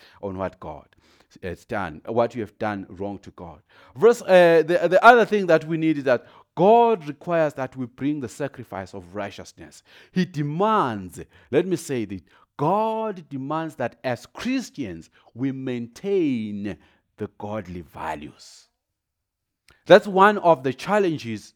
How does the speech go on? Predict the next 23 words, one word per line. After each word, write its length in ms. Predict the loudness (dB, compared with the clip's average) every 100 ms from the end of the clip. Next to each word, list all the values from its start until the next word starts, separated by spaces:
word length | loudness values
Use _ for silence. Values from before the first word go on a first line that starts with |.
| _ -4
that 200 | -4 -4
we 120 | -8
face 420 | -4 0 0 -2
today, 520 | -8 -6 -2 0 -2 -10 _ -2
where 120 | -2
Christians 960 | -4 -4 -2 -2 -4 -6 -6 -8 -14 _ _ _
have 280 | -12 -12 -10
compromised 960 | -10 -10 -10 -12 -8 -6 -6 -8 -12 -20 _ _
their 180 | -16 -16
standards. 680 | _ -12 -12 -16 -20 -20 _ _ _ _ _ _ _ _ _ 0
This, 300 | 2 2 0
uh, 40 |
uh, 880 | 4 6 6 4 2 2 0 0 -2
uh, 40 |
psalm 400 | 2 4 4 2
is 100 | -4
calling 480 | -8 0 2 4 2
us 160 | -2 -6
to 140 | -10
maintain 800 | -2 0 0 -2 4 4 4 -2
those 160 | -8 -10
standards 420 | -8 -6 -6 -10
of 100 | -16